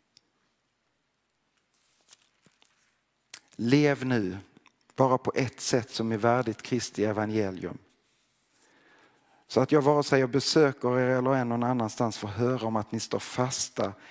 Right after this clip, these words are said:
i en och samma ande. Att ni sida vid sida kämpar för tron på evangeliet", och så vidare. Här använder i, i den här delen och i stora delar av det här brevet, så använder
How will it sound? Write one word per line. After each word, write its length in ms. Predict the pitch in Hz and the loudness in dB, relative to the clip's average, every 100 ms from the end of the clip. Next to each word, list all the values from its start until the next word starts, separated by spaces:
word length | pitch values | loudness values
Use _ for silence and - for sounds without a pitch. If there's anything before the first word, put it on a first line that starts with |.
| - - | -20 -6
i 540 | - - - 139 165 | -6 -4 0 2 4
en 180 | 165 156 | 2 0
och 80 | 143 | 0
samma 320 | 147 120 117 | 0 0 -2
ande. 540 | - 104 110 104 98 92 _ _ _ _ _ _ _ _ | -4 -4 -4 -6 -10 -14 _ _ _ _ _ _ _ _
Att 240 | 107 113 | -6 -4
ni 140 | 123 117 | -2 -2
sida 560 | - 143 147 160 135 | 0 2 4 4 4
vid 140 | 120 127 | 2 0
sida 580 | - 127 135 113 101 101 | 2 2 2 0 -4 -6
kämpar 560 | - 123 135 131 107 | -2 0 0 -2 -4
för 120 | 110 | -6
tron 380 | 104 - 117 104 | -6 -2 -2 -2
på 120 | 98 | -6
evangeliet", 680 | 104 101 104 104 98 - - | -6 -6 -6 -6 -6 -10 -10
och 80 | - | -10
så 100 | - | -8
vidare. 440 | 98 98 - - - _ _ _ _ _ _ _ _ _ _ _ _ _ _ _ - _ _ _ _ - - | -8 -6 -8 -10 -16 _ _ _ _ _ _ _ _ _ _ _ _ _ _ _ -20 _ _ _ _ -20 -4
Här 160 | 107 107 | 0 4
använder 640 | 151 165 156 147 131 127 | 4 4 4 4 4 2
i, 260 | 131 135 101 | 4 2 2
i 40 | |
den 180 | 120 131 | 2 2
här 140 | 135 | 2
delen 480 | 127 143 123 110 113 | 2 2 2 0 -2
och 100 | 113 | -2
i 20 | |
stora 440 | 110 - 135 135 127 | -2 0 2 4 4
delar 280 | 135 131 113 | 2 0 -2
av 120 | 113 | -2
det 80 | 120 | -2
här 160 | 117 - | -2 0
brevet, 400 | 120 104 107 - - - | 0 0 -4 -8 -16 -6
så 160 | - - | -2 0
använder 680 | 123 143 160 143 131 123 123 | 2 2 2 2 2 0 0